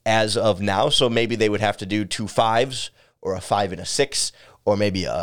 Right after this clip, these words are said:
a future draft pick in there. If, if that was the type of range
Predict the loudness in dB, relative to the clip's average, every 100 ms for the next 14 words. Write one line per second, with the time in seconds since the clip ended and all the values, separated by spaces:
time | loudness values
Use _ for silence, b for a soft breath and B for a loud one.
0 | -4 -4 -4 -2 -2 2 4 4 2 -2
1 | -2 -4 -6 -2 2 2 0 -4 -8 b
2 | b b -14 -4 -2 -2 -4 -4 -2 -2
3 | -2 -6 -2 2 2 0 -2 -6